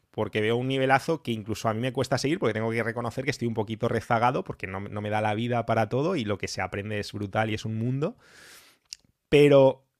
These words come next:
bueno, te-, que tenemos ese, ese grupo, no sé a qué venía esto, que lo que quería decir eso, que, ah, sí, ya, ya me acuerdo. Edu, ¿tú dirías, tú dirías que si la gente que, que no,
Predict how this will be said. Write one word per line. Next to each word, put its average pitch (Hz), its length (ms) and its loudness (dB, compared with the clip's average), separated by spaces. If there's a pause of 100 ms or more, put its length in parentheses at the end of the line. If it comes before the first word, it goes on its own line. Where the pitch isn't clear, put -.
(440)
bueno, 127 300 0
te-, - 140 -6
que 123 100 0
tenemos 131 360 0
ese, 131 360 0
ese - 280 0
grupo, 127 400 0
no 113 100 -4
sé 110 220 -2
a 107 100 0
qué 107 80 -2
venía 104 300 -2
esto, - 280 -6 (1500)
que 131 140 2
lo 127 100 6
que 131 120 -2
quería 139 220 4
decir 147 260 2
eso, 117 220 0
que, 107 760 0 (500)
ah, 131 120 4
sí, 117 260 -2
ya, 107 160 0
ya 104 200 0
me 110 80 -2
acuerdo. 92 400 -2
Edu, 117 260 2 (580)
¿tú 147 140 0
dirías, 147 920 0 (220)
tú 131 100 -2
dirías 151 460 2
que - 180 -4
si 123 380 -4 (220)
la 127 180 2
gente 151 320 0
que, 131 180 -2 (100)
que 127 120 -2
no, 127 400 4